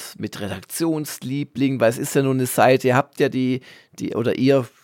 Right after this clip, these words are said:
du warst ja nicht mehr da, aber es wurden ja die Videospiele doch so ein bisschen dann ins Eck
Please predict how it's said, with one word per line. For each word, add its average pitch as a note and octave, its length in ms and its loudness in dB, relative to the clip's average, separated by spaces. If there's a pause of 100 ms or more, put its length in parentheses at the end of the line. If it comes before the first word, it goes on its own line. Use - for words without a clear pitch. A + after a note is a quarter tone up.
(160)
du - 80 -12
warst A2 240 0
ja A#2 60 -4
nicht A2+ 240 -8
mehr G#2+ 80 -2
da, A#2 260 4
aber A2+ 220 2 (280)
es - 200 -8
wurden C3+ 200 4
ja B2 180 2
die A2+ 180 -6
Videospiele A#2+ 560 -4
doch B2 140 -2
so - 140 -4
ein B2 120 -2
bisschen B2 380 0
dann A2+ 440 -2
ins - 580 -8
Eck - 300 -2